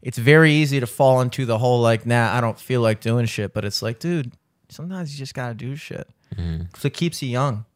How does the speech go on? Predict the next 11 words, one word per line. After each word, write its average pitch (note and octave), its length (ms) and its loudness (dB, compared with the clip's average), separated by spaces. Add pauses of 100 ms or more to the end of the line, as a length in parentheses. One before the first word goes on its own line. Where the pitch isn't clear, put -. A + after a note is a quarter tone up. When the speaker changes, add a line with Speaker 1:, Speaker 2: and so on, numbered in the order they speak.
Speaker 1:
keeps - 300 -6
you C3 80 -2
alive. G#2+ 600 -2 (680)
Um, A#2 600 6 (500)
but C3 120 4
yeah, A2+ 160 8
so B2+ 440 8
I C#3 120 6
guess, D3 320 4
you D#3+ 120 0
know, A2 200 2